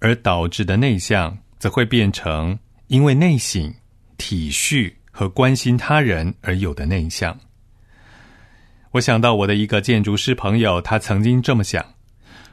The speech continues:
：“哦，我是一名基督徒了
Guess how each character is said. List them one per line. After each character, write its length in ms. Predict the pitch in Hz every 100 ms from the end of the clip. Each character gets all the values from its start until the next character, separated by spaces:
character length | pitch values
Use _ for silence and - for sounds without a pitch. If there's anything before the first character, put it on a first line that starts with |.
| _ -
：“哦， 300 | 113 113 73 - _ _
我 100 | 117
是 200 | 123 160
一 100 | 147
名 180 | 131 123
基 140 | 151
督 160 | 147 160
徒 240 | - 92
了 260 | 101 92